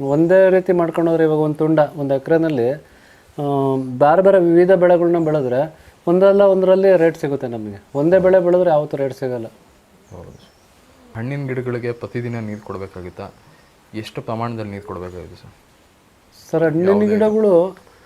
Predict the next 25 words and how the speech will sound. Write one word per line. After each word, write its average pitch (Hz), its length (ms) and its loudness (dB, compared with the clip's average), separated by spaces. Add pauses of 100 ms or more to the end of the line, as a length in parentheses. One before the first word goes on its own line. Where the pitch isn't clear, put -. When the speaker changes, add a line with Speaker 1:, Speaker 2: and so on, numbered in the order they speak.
(280)
Speaker 1:
ಆ, 175 220 -6
ನಿಮಗೆ 175 440 4
ಒಂದು 175 340 2
ಆರು 156 360 4
ತಿಂಗಳು, 190 720 0
ಕೆಲವೊಂದು 175 460 2
ಗಿಡಗಳು 175 420 0
ಒಂದೂವರೆ 165 400 2
ವರ್ಷ, 160 260 -4
Speaker 2:
ಹ್ಮ್. - 960 -14
Speaker 1:
ಆ, 143 100 -10
ಈ 151 160 -2
ಥರ 170 220 2
ದಿನ 160 300 0
ಬಿಟ್ಟು 170 160 -2
ದಿನ 175 220 -2
ನೀರು 156 140 -4
ಕೊಡಬೇಕಾಗುತ್ತೆ. 135 960 -8
ಮಳೆಗಾಲ 156 440 2
ಬಂದರೆ 180 240 0
ನೀರು 175 200 -2
ಕೊಡೋ 170 160 -4
ಅವಶ್ಯಕತೆ 156 440 -8
ಇರಲ್ಲ. 120 280 -6
Speaker 2:
ಹ್ಮ್. 98 440 -20